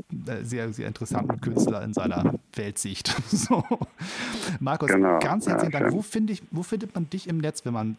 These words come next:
Speaker 1: noch mal mit dir Kontakt aufnehmen möchte, sagt, „Mensch, was der da macht, finde ich, äh, super spannend. Vielleicht kann ich den noch mal für ein Seminar buchen oder sein, sein Buch noch mal mir anschauen.“ Wo findet man dich?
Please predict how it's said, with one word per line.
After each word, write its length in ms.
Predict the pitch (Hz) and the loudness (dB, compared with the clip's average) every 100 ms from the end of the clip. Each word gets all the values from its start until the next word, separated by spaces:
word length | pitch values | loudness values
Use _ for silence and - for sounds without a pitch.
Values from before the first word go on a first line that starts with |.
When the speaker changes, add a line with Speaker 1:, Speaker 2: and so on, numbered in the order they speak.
| - | -4
Speaker 1:
noch 160 | 131 | -4
mal 180 | 123 117 | 0 0
mit 120 | 113 | -2
dir 80 | 123 | -4
Kontakt 360 | 123 120 131 120 | -4 -4 -4 -4
aufnehmen 320 | 117 120 117 | -6 -4 -4
möchte, 160 | 113 110 | -4 -6
sagt, 180 | 117 120 | -6 -6
„Mensch, 120 | 110 | -8
was 120 | 110 | -6
der 120 | 117 | -4
da 100 | 110 | -2
macht, 200 | 113 113 | -2 -6
finde 180 | - 117 | -6 -6
ich, 100 | - | -6
äh, 140 | 110 | -6
super 280 | 107 127 113 | -6 -6 -8
spannend. 460 | - - 104 113 110 | -6 -4 -2 -2 -6
Vielleicht 200 | 107 - | -8 -6
kann 120 | 113 | -6
ich 100 | 117 | -6
den 120 | 120 | -6
noch 80 | 117 | -6
mal 240 | 110 110 107 | -4 -6 -8
für 140 | - | -6
ein 40 | 113 | -6
Seminar 360 | 113 110 110 | -4 -4 -4
buchen 260 | 127 117 135 | -4 -6 -6
oder 140 | 110 | -6
sein, 180 | 107 107 | -4 -4
sein 200 | 113 107 | -4 -6
Buch 180 | 120 - | -6 -4
noch 100 | 117 | -4
mal 120 | 113 | -2
mir 120 | 110 | -4
anschauen.“ 400 | 107 113 113 110 | -4 -4 -4 -4
Wo 80 | 135 | -4
findet 300 | - 131 117 | -4 -4 -4
man 140 | - 92 | -8 -10
dich? 220 | - | -10